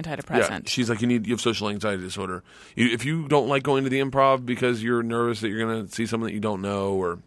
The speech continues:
Speaker 2: or, or you don't like answering your phone 'cause you don't wanna talk to people, that's social anxiety disorder." I go, "No, that's not." I go, "That's not. We're just humans that are evolving into this new type of creature that has, our accessibility is always there. You can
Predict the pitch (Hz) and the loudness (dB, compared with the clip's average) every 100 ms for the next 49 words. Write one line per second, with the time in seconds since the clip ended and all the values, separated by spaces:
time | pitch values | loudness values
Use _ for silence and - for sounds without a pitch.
0 | _ _ _ _ - - 107 113 123 - | _ _ _ _ -16 -4 0 2 0 -10
1 | - - - 120 117 - _ - 123 123 | -20 -8 2 4 4 -2 _ -4 2 2
2 | 120 120 120 117 123 117 110 113 117 98 | 2 0 0 -2 -2 -2 0 0 0 -2
3 | 101 107 107 107 107 101 95 101 107 101 | -2 2 2 2 0 2 0 -2 -4 -2
4 | 104 101 - - - 185 - 151 117 110 | 0 -2 -4 -8 0 0 2 0 0 -2
5 | 101 101 95 98 98 151 233 233 180 175 | 0 0 0 -2 0 2 2 2 0 0
6 | 220 123 - - - - 175 208 196 202 | 2 2 -4 -20 -10 -2 4 4 4 4
7 | 180 - - 160 185 180 - _ _ 160 | 4 4 4 4 4 2 -4 _ _ -10
8 | - 269 202 160 135 156 156 147 135 165 | -2 2 4 4 2 2 2 2 2 4
9 | 175 147 139 131 135 135 151 160 143 151 | 4 2 0 0 -2 0 0 0 0 -2
10 | 143 - 220 202 123 113 - - - 135 | -2 -2 -2 2 2 2 -4 -18 -2 2
11 | 135 131 156 156 139 - - - _ _ | 2 2 2 2 0 -4 -8 -20 _ _
12 | - 147 143 - 160 151 175 185 135 110 | 0 2 4 2 2 2 4 4 2 -2
13 | - 135 127 120 110 123 143 98 113 - | 2 4 6 4 2 4 4 4 0 -2